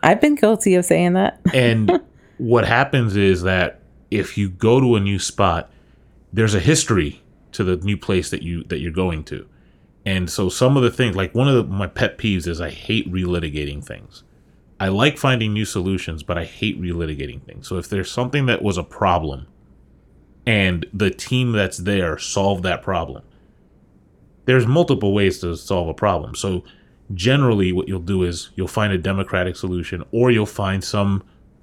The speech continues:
Speaker 2: you know, the person that <laughs> settles all ties, and they'll just come in and be like, "Okay, so we have option A, option B, option C. We're going with option B."
Speaker 1: Mm-hmm.
Speaker 2: And at that point, to be productive,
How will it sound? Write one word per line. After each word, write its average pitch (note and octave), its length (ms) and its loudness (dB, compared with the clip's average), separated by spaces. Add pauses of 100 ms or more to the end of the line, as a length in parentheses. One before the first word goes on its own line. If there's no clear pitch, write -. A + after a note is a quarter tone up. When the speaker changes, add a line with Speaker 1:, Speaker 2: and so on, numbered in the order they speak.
(420)
Speaker 2:
you G#2 120 -4
know, E2+ 320 -2
the E2+ 100 0
person A2 460 2
that F2+ 240 -2 (600)
<laughs> - 40 -20
settles A2+ 400 4
all G2+ 140 2
ties, E2+ 500 0
and F2+ 260 -4
they'll F#2+ 120 0
just F2+ 200 -4
come F#2+ 180 -2
in F2+ 80 -2
and F2 80 -4
be F2+ 80 -2
like, F2 180 -4
"Okay, F#2+ 360 -4 (300)
so - 120 -4
we F#2 100 4
have F#2+ 240 0 (280)
option A#2+ 400 2
A, A2 220 2
option G2+ 380 -2
B, G2 180 2
option F2+ 320 -2
C. F2 420 -4 (720)
We're A2 120 2
going A2 200 4
with F#2+ 100 2
option F2+ 360 0
B." D#2 300 -2
Speaker 1:
Mm-hmm. E3+ 360 2 (340)
Speaker 2:
And G#2 140 2
at G2 120 2
that C#3+ 220 2
point, G#2 320 0 (160)
to A2+ 80 2
be G#2+ 140 2
productive, G2 720 0